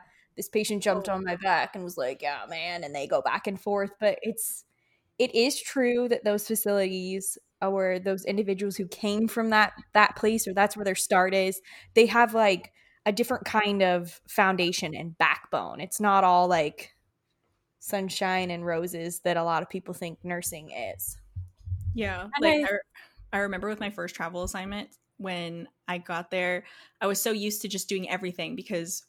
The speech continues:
Speaker 3: we usually don't have techs on the floor. We don't, we hardly ever had phlebotomy.
Speaker 1: Mm-hmm.
Speaker 3: Uh, you just, you did it all. Sometimes you, we wouldn't really have R Ts, especially at the beginning of the pandemic. So <laughs> we, we were everything.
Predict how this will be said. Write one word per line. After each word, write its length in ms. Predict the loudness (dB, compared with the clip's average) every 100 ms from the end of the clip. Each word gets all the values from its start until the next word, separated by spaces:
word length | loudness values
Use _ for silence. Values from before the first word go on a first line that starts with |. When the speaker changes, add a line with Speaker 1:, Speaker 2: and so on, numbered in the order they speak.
| -12
Speaker 3:
we 160 | -8
usually 420 | -6 -6 -4 -6 -4
don't 220 | -4 -6
have 180 | -8 -6
techs 300 | -6 -6 -10
on 80 | -10
the 60 |
floor. 320 | -10 -8 -6
We 100 | -6
don't, 240 | -8 -10 -12 -10
we 100 | -10
hardly 360 | -6 -6 -6 -6
ever 160 | -6
had 200 | -8 -10
phlebotomy. 680 | -10 -4 -2 -2 -2 -6 -8 -12 -20 -20 -10 -4
Speaker 1:
Mm-hmm. 20 |
Speaker 3:
Uh, 220 | -2 -2 -2
you 140 | -2
just, 220 | -2 -2
you 120 | -2
did 160 | 2 2
it 100 | 2
all. 260 | 2 0 -2
Sometimes 480 | -6 -6 -4 -6 -6
you, 80 | -6
we 120 | -6
wouldn't 240 | -4 -4
really 220 | -6 -6 -4
have 180 | -4
R 140 | -2 -4
Ts, 480 | -4 -4 -4 -4 -4
especially 340 | -6 -6 -6
at 80 | -8
the 60 | -8
beginning 260 | -8 -8
of 40 | -10
the 80 | -10
pandemic. 500 | -8 -6 -4 -4 -4
So 380 | -2 -2 -2 -6 _ _
<laughs> 300 | _ _ -10
we, 260 | -4 -2 -4 0
we 160 | 2 2
were 220 | 2 0
everything. 640 | 0 -2 -4 -4 -6 -8